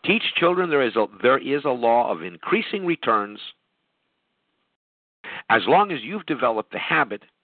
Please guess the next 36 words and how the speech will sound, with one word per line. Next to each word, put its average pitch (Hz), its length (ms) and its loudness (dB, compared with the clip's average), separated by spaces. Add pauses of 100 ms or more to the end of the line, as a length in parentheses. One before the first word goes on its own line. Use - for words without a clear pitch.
(320)
of 117 140 4 (120)
providing 139 640 2 (220)
more 185 580 2
and 113 280 -4
better 156 300 2 (140)
service 90 400 0 (580)
than 98 120 -2
is 98 180 -6
expected - 840 -4
of 76 180 -6 (100)
them. - 200 -14 (500)
When 131 140 2
they 175 140 4
go 190 160 0
to 165 80 0
work 156 300 -2
at 139 100 -8
that 120 160 -2 (100)
first 147 220 4 (100)
job, 143 340 0 (240)
don't 175 240 2
just 135 180 -4 (100)
show 87 240 2
up - 180 -4
and - 140 -16
punch 92 220 -2 (120)
the - 80 -12
clock. 90 400 -2 (600)
Be 185 120 2
like 190 220 2
a 120 40 -4
Lori 143 320 0
Polina 123 560 -6
and 113 140 -4
extend 196 840 -2
yourself. - 520 -10